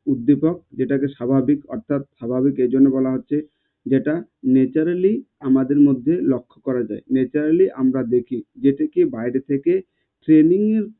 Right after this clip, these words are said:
ফলে তৈরি করা হয়নি বা যেটি কোনো কারণে যেটাকে তৈরি করা হয়নি। তাহলে এইরকম যদি স্বাভাবিক বা natural ঘটনাগুলো আমরা দেখতে পাই, তাহলে সেটাকে বলা হচ্ছে স্বাভাবিক।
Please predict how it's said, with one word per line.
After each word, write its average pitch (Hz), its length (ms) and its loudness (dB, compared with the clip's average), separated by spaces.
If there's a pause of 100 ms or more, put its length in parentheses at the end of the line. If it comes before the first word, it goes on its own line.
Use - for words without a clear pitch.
(100)
ফলে 139 240 4
তৈরি 135 340 4
করা 123 220 -4
হয়নি 123 300 -2 (340)
বা 131 180 0
যেটি 135 280 2
কোনো 151 280 4
কারণে 143 420 2
যেটাকে 135 360 -2
তৈরি 131 300 0
করা 127 220 -6
হয়নি। 123 300 -2 (340)
তাহলে 131 300 0 (200)
এইরকম 185 500 4
যদি 131 360 2 (320)
স্বাভাবিক 139 600 -2
বা 156 100 0
natural 135 440 4
ঘটনাগুলো 135 540 2
আমরা 123 220 0
দেখতে 113 320 -4
পাই, 143 240 -2 (300)
তাহলে 127 260 2 (100)
সেটাকে 127 280 -6
বলা 120 180 -4
হচ্ছে 123 180 -6
স্বাভাবিক। 117 520 -4